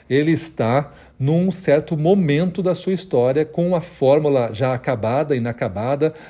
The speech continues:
defendendo fórmulas antigas ou tentando já buscar uma fórmula nova e se recriar. Cabe a você, gestor, auxiliá-lo nessa jornada individual. Cada um vai estar no seu ritmo, no seu pace, na sua, no seu compasso, na sua velocidade.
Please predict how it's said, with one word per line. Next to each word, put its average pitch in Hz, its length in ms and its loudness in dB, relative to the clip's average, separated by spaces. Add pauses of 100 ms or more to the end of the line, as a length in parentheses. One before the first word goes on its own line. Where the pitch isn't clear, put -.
(120)
defendendo 165 920 2
fórmulas 135 460 0
antigas 165 760 -2 (300)
ou 170 180 4
tentando 185 640 2
já 151 160 0
buscar 139 400 -6
uma 143 160 -2
fórmula 135 460 -2
nova 123 340 0
e 131 40 -2
se 135 120 -6
recriar. 123 500 -2 (460)
Cabe 107 240 -2
a 113 40 0
você, 135 420 2
gestor, 147 500 0 (240)
auxiliá-lo 143 960 0
nessa 110 380 -4
jornada 135 640 0
individual. 127 920 -2
Cada 101 300 -6
um 110 80 -4
vai 107 120 -4
estar 104 140 -10
no 107 100 -6
seu 156 280 0
ritmo, 151 340 -2
no 107 80 -6
seu 160 240 0
pace, 165 580 -2 (420)
na 113 120 -2
sua, 185 460 -2
no 147 100 -4
seu 190 220 2
compasso, 135 720 -2
na 104 120 -6
sua 143 260 0
velocidade. 143 720 0